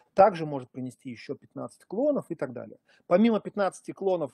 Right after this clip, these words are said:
э, в Yellow, человек также получает восемь клонов в Green, в первый стол,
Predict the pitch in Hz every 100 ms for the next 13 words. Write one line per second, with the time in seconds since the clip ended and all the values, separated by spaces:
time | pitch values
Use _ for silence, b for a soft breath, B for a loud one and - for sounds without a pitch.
0 | - 147 139 139 156 147 143 226 311 175
1 | 131 156 170 170 190 175 139 - 143 -
2 | 160 139 147 185 - 143 - 165 151 -
3 | 131 135 160 202 277 - _ 160 127 120
4 | - - 117